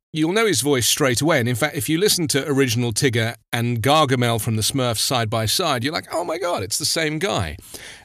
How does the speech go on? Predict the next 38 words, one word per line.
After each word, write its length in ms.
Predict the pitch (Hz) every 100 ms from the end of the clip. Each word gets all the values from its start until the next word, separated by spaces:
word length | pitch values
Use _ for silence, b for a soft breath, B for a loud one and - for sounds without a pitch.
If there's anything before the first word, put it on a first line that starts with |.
| B
And 320 | 147 147 139
Paul 220 | - 226
Winchell 400 | 190 156 - 139
worked 320 | 131 127 -
for 160 | - 120
Hanna-Barbera 920 | 110 120 110 117 107 117 110 104 98
for 240 | - 117
decades. 720 | 107 156 - 92 76 - - - B B
He 100 | -
lived 240 | 147 160 156
in 60 |
the 80 | 135
Hollywood 320 | 120 117 107
Hills, 400 | 90 95 92 98
where 180 | 104 101
I 80 | 101
live 220 | 101 95
now. 420 | 95 82 78 95 - - B B B
Uh, 140 | - 101
he 120 | 117
passed 320 | 113 147 120
away 160 | 117 110
a 60 | 101
few 160 | 113
years 320 | 98 98 87
back. 340 | - 71 90 - B B B -
Um, 460 | 110 113 110 117 135
and 140 | - 139
I 120 | 156
met 280 | 180 170 -
him, 340 | 123 143 143 143
I 180 | 104 113
must 360 | 123 143 -
have 140 | 139 110
been 280 | 131 127
five 680 | 120 - - 143 151 151 156
years 380 | 135 135 127 117
old. 480 | 92 85 76 71